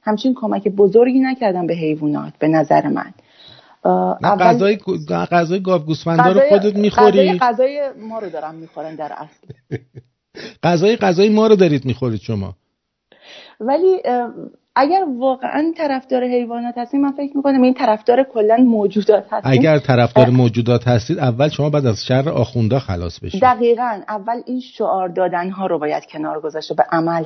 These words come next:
Speaker 1: رسید.
Speaker 2: دقیقاً. بعدش هم انقدر بدم میاد از این گیاهخوارا و اینایی که گلوتن فری می‌خورن.
Speaker 1: <laughs>
Speaker 2: اولین چیزی که میاد، «من گیاهخوارم، من گلوتن فری ام، من نمی‌دونم، اه،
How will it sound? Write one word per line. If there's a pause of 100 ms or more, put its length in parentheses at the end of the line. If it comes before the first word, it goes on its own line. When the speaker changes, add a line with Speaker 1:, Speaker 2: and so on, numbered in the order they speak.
Speaker 1:
رسید.
Speaker 2:
دقیقاً. (300)
بعدش
هم
انقدر (120)
بدم
میاد
از
این
گیاهخوارا
و
اینایی
که
گلوتن
فری
می‌خورن. (300)
Speaker 1:
<laughs>
Speaker 2:
اولین
چیزی
که
میاد،
«من
گیاهخوارم،
من
گلوتن
فری
ام،
من
نمی‌دونم، (380)
اه،